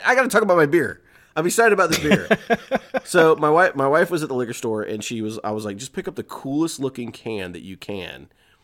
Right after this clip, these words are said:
Speaker 1: Because that's just, that's just what I, you know, this, uh, 'cause ba-, basically West Side,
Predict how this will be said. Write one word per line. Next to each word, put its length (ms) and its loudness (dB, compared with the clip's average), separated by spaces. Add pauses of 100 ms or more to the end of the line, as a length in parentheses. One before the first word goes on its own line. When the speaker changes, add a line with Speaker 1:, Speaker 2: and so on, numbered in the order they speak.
(360)
Speaker 1:
Because 300 -4
that's 180 -8
just, 140 -12
that's 160 -8
just 160 -12
what 80 -8
I, 120 -10
you 120 -12
know, 140 -14
this, 200 -12
uh, 120 -10 (340)
'cause 180 0
ba-, 260 0
basically 360 0
West 240 -2
Side, 340 -6